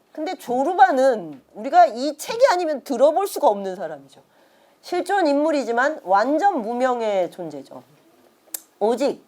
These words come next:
니코스 카잔차키스에 의해서만 인류의 무대에 출연한 운석 같은 존재입니다.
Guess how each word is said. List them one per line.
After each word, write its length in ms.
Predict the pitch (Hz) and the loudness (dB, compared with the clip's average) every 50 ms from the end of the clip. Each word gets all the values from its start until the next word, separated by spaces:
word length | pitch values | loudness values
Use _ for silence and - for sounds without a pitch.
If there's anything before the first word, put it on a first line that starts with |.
| _ | _
니코스 380 | 180 202 214 - 262 233 240 - | -12 -12 -6 -6 -6 -6 -6 -4
카잔차키스에 840 | - 294 262 254 294 285 285 285 285 311 - - 277 - - 233 220 | 0 0 0 2 0 -4 -4 -6 -8 -12 -10 -10 -16 -10 -6 -6 -4
의해서만 760 | 196 190 208 226 214 214 - 202 196 214 269 330 330 254 - | -2 -2 -2 -2 -4 -4 -4 -4 -2 2 2 0 0 -2 -10
인류의 420 | 208 220 247 240 247 247 247 233 | -10 -8 -8 -6 -6 -2 -2 -4
무대에 360 | 220 190 196 190 208 196 190 | -4 -4 -6 -4 -4 -4 -4
출연한 440 | 190 - - 185 190 185 202 269 294 - | -6 -8 -8 -4 -4 -2 0 -2 -2 -4
운석 480 | - 202 226 254 269 269 330 320 320 320 | -4 -6 -4 -4 -2 2 2 0 0 0
같은 380 | - 277 269 277 - 339 269 262 | -4 -4 -4 -4 -8 -10 -10 -8
존재입니다. 560 | 226 202 196 180 185 170 156 147 147 135 | -8 -8 -6 -6 -8 -8 -6 -8 -10 -10